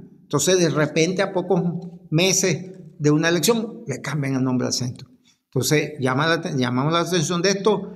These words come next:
exigimos que, que no es-, que, que, que haya pronunciamiento de las comunidades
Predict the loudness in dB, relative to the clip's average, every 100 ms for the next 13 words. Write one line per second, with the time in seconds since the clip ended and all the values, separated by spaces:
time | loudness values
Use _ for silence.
0 | -8 -2 0 2 4 4 4 0 -2 -8
1 | -12 -12 0 2 4 0 -4 -2 2 2
2 | 0 -2 -2 -2 -2 -4 -2 -2 -4 -2
3 | 0 2 4 4 4 2 2 2 2 0
4 | -2 -4 -6 -4 -4 -4 -2 2 2 4
5 | 4 4 2